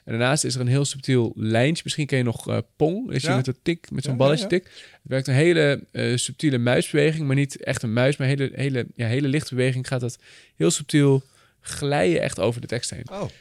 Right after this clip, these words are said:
Speaker 2: interessant.
Speaker 1: begeleidt dus je ogen, wat normaal, je kan niet met de vinger over je beeldscherm bewegen, dat zou een beetje awkward zijn.
Speaker 2: Mhm.
Speaker 1: Ik heb het wel eens geprobeerd in
Speaker 2: Ja.
Speaker 1: de testfase, werkt niet.
Speaker 2: Nee, nee, nee, nee.
Speaker 1: <laughs> Maar dit werkt heel goed.
Speaker 2: Oké, interessant.
Speaker 1: Maar het is dus niet het grote, en dat vind ik wel boeiend. We hebben,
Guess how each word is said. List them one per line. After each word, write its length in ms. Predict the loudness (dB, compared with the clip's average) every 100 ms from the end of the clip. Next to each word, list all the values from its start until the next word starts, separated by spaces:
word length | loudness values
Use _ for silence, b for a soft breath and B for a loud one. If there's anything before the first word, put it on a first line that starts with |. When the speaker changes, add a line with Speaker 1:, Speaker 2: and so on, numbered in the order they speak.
| b
Speaker 2:
interessant. 280 | b -10 -6
Speaker 1:
begeleidt 320 | -2 2 2
dus 100 | 2
je 80 | 0
ogen, 260 | 2 0 -2
wat 140 | -2
normaal, 260 | 0 0 -2
je 80 | -2
kan 140 | 0
niet 80 | 0
met 100 | 0
de 80 | -2
vinger 180 | 0
over 120 | 0 0
je 60 |
beeldscherm 340 | 2 2 0 0
bewegen, 300 | 0 0 -4
dat 100 | -4
zou 140 | -2
een 60 | -2
beetje 180 | -2
awkward 340 | -2 -2 -2 -2
zijn. 240 | -2 -2 -4
Speaker 2:
Mhm. 320 | -4 0 0
Speaker 1:
Ik 380 | -2 -12 -16 -10
heb 80 |
het 80 | -4
wel 60 | -2
eens 100 | -2
geprobeerd 380 | -4 0 0 2
in 60 |
Speaker 2:
Ja. 80 | 2 2
Speaker 1:
de 20 |
testfase, 440 | 0 0 -2 -2 0
werkt 220 | 0 2
niet. 200 | 0 2
Speaker 2:
Nee, 100 | 2
nee, 120 | 4
nee, 120 | 2
nee. 140 | 2 -2
Speaker 1:
<laughs> 40 | -4
Maar 120 | -2
dit 140 | 0
werkt 180 | 0 -2
heel 100 | -4
goed. 260 | -8 -12 -18
Speaker 2:
Oké, 80 | -20
interessant. 300 | -12 -10 -6
Speaker 1:
Maar 100 | -2
het 80 | 0
is 120 | 0
dus 140 | 0 0
niet 200 | 0 0
het 100 | -2
grote, 360 | 2 2 2
en 60 | -2
dat 80 | -4
vind 120 | -2
ik 60 | -2
wel 80 | 0
boeiend. 340 | 0 -2 -2
We 80 | -4
hebben, 440 | -2 -2 -2 -6